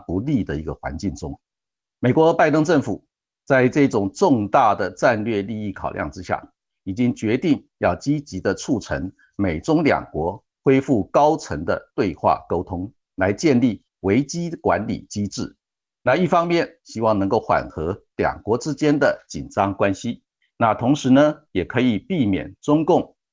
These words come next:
与伊朗还有俄罗斯等国组成与西方国家对抗的军事同盟。此外，美国在台协会台北处长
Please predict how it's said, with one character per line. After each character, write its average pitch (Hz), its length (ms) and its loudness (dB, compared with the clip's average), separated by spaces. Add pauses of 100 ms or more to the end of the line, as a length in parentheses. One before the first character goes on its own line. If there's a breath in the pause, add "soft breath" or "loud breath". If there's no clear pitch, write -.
与 - 280 -8
伊 165 180 -2
朗 113 200 0 (140)
还 101 120 -2
有 98 80 0 (100)
俄 147 100 2
罗 117 160 4
斯 156 240 -4
等 135 240 -6
国 76 340 -2 (240)
组 80 200 -6
成 104 360 -2 (100)
与 80 120 -8
西 - 180 -2
方 123 220 2
国 143 100 2
家 110 300 2
对 156 160 2
抗 95 340 -2
的 78 140 -6
军 117 260 -2
事 113 240 -4
同 - 280 -10
盟。 - 200 -12 (560)
此 - 140 -6
外， 135 400 2 (140)
美 113 120 0
国 131 200 4
在 151 180 2
台 131 160 2
协 117 220 0
会 127 300 0
台 113 200 0
北 101 280 0
处 127 220 -2
长 - 220 -2